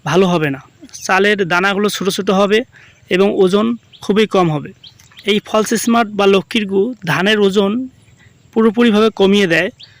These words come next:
যা আপনার ধানের ব্যাপক ক্ষতি করবে। এই লক্ষ্মীর গু রোগটি ধানে আক্রমণ করলে পরবর্তীতে এই ধানগুলো যদি বীজ হিসেবে ব্যবহার করতে চান, সেই বীজ থেকে ভালো অঙ্কুরোদ্গম হবে না, ফলে পরবর্তীতে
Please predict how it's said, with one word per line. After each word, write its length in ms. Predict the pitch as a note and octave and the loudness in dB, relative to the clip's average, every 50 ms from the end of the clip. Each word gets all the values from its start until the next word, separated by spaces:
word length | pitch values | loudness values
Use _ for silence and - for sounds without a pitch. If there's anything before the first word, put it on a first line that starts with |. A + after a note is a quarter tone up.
| _ _ _ _ - | _ _ _ _ -4
যা 100 | F#3 F#3+ F#3+ | -2 -2 -2
আপনার 240 | F#3 - G#3 G#3+ F3 | -2 -2 -2 -2 -2
ধানের 340 | D#3 D3+ D3+ F3 F#3+ G#3 A3 G3+ | -2 -2 0 0 0 0 0 0
ব্যাপক 280 | E3+ F#3 F#3 F#3 A3 - | -2 -2 -2 -2 -4 -6
ক্ষতি 260 | - - F3+ E3+ E3+ - | -4 -6 -6 -6 -4 -4
করবে। 240 | D#3+ - - - - - _ _ _ _ - - - - - - - - | -6 -6 -6 -8 -14 -18 _ _ _ _ -20 -20 -20 -20 -20 -18 -8 -2
এই 140 | G3 G3 G3 | 0 0 2
লক্ষ্মীর 380 | F#3 G3 G3 - - B3 A3+ A3+ | 2 0 0 0 0 -2 -2 0
গু 120 | G3+ A3+ A#3+ B3+ A#3+ G#3 | 0 0 0 0 2 4
রোগটি 380 | E3+ F#3+ F#3+ - - - A3 A3+ F#3 | 2 2 2 0 0 0 0 0 0
ধানে 280 | D#3+ - D#3+ E3 G3 G3+ | 0 0 0 2 2 0
আক্রমণ 380 | F#3 F3 - - G#3 G3+ G#3 G#3 G3 | 0 -2 -2 -2 0 0 0 0 0
করলে 300 | - G#3 G3 F#3 F3 F#3 F#3+ - - | 2 2 2 4 2 0 -2 -2 -2
পরবর্তীতে 560 | G#3 G3+ G#3+ G3+ G#3+ - - G#3+ G3 - A3+ A3+ A#3+ G#3+ | 0 0 0 0 -2 -4 -6 -6 -2 0 0 2 2 2
এই 100 | F#3+ G3 F3+ | 2 2 2
ধানগুলো 400 | D#3+ D3+ F3+ G3 G#3 G3 G#3+ G#3+ | 0 0 0 -2 0 2 2 2
যদি 180 | G3 G3 F3+ G3 | 0 0 -2 -4
বীজ 200 | E3 F3+ F#3+ F#3 F3 | -2 -2 -2 -2 -2
হিসেবে 300 | F#3 E3+ - G#3+ G3 G#3 G3 | -4 -2 -2 0 2 2 2
ব্যবহার 300 | E3+ E3+ E3+ F#3 F#3+ F#3+ | 2 2 0 0 0 -2
করতে 240 | F3+ F3 - - F#3+ | -4 -8 -10 -10 -8
চান, 220 | - - D#3 D#3+ G3 - _ - - - - _ _ _ _ _ - - - | -4 -2 -2 -2 -4 -6 _ -18 -20 -20 -20 _ _ _ _ _ -20 -20 -16
সেই 220 | - - G#3+ G3+ G3 | -6 -2 0 0 2
বীজ 220 | E3+ G3+ G#3 F#3+ - | 2 0 0 0 0
থেকে 300 | - - A3 F3+ G#3+ G#3+ A3+ A#3+ C#4 - - _ - G#3 E3 | -2 -2 -2 0 0 0 0 0 -2 -4 -10 _ -8 -6 -4
ভালো 320 | D3+ D3+ E3 F#3 G3+ G#3+ A3+ B3 C#4+ - _ - - _ _ | -2 0 2 2 2 2 2 0 -2 -6 _ -20 -20 _ _
অঙ্কুরোদ্গম 680 | - G3 G3 F3+ - A3 A#3 G3 F3+ E3+ G3+ G3+ G3+ G3+ G#3+ - - _ _ _ _ _ - | -2 0 0 0 0 -2 -2 -2 0 0 0 2 2 0 -2 -4 -10 _ _ _ _ _ -20
হবে 320 | G#3 D#3+ - F3 F3 F3+ F3 | -14 -6 -4 0 0 2 2
না, 120 | D#3 C3+ B2+ A#2 - _ _ _ _ _ _ _ _ - - _ | 0 -2 -4 -10 -18 _ _ _ _ _ _ _ _ -20 -20 _
ফলে 220 | - - F#3+ G3 A#3 A3 - | -6 -2 -2 0 -2 -2 -2
পরবর্তীতে 560 | - G3+ G3+ G#3+ G3+ G#3+ - A#3+ G3+ - A#3 | 0 0 2 2 0 0 -2 -4 -2 0 0